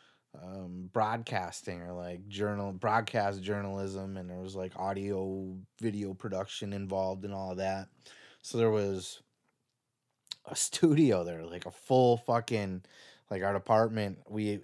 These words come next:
as students of that department, we had access to the studio anytime,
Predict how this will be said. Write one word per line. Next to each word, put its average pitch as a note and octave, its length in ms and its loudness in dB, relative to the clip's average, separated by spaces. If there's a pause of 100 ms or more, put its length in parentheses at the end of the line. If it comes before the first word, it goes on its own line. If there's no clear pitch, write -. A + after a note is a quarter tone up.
as G2 300 -2
students A#2+ 480 0
of G2+ 100 0
that G2 180 0
department, G2+ 540 -4
we G#2 140 -4
had F#2 240 -4
access G2 520 -6
to A2 120 -6
the G2 100 -8
studio G2+ 720 -2 (220)
anytime, G#2+ 500 -2